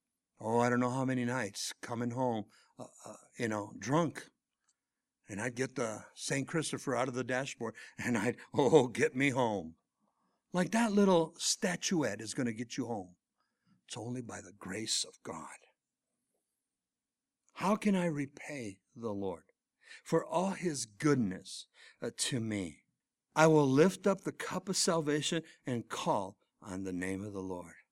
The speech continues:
Paul knew that it was God that did the work at the church at Thessalonica. Paul knew that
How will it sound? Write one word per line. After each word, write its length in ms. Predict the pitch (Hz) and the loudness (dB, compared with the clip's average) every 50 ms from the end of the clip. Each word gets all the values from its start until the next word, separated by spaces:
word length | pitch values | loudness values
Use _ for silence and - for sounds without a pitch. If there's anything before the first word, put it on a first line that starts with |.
| _ _ _ _ _ _ _ _ _ _ _ _ _ _ _ _ _ _ _ _ _ _ _ _ _ _ _ _ _ - | _ _ _ _ _ _ _ _ _ _ _ _ _ _ _ _ _ _ _ _ _ _ _ _ _ _ _ _ _ -8
Paul 220 | - 175 180 185 | -6 -2 -2 0
knew 240 | 180 170 165 160 143 | 0 0 -2 -2 -4
that 140 | 123 127 123 | -4 -6 -8
it 80 | 120 | -8
was 260 | 127 117 120 117 - | -10 -10 -8 -8 -10
God 520 | - - 135 101 95 95 92 - 95 98 - _ _ _ _ _ _ _ _ _ _ _ _ _ _ _ _ - | -8 -8 -8 -8 -8 -8 -12 -14 -18 -20 -20 _ _ _ _ _ _ _ _ _ _ _ _ _ _ _ _ -12
that 180 | 120 107 98 95 | -12 -12 -6 0
did 220 | 117 127 113 104 | 0 0 2 2
the 100 | 123 110 | 0 0
work 300 | 104 110 120 120 117 - | 2 2 2 2 2 -2
at 100 | 117 98 | -8 -8
the 80 | - 95 | -10 -14
church 380 | - - - 117 104 - - | -10 -8 -8 -8 -8 -8 -10
at 160 | 110 - _ | -12 -12 _
Thessalonica. 800 | - 117 101 98 - - 113 101 101 98 95 90 87 - - 95 - - _ _ _ _ _ _ _ _ _ _ _ _ _ _ _ _ - - - - - _ | -10 -10 -8 -8 -8 -8 -8 -8 -8 -8 -10 -10 -14 -18 -20 -20 -20 -20 _ _ _ _ _ _ _ _ _ _ _ _ _ _ _ _ -20 -18 -16 -16 -16 _
Paul 260 | - - 175 185 196 202 | -6 -4 0 2 2 4
knew 260 | 185 185 185 185 180 | 4 4 4 4 2
that 240 | 143 143 131 120 - | 2 2 0 0 -2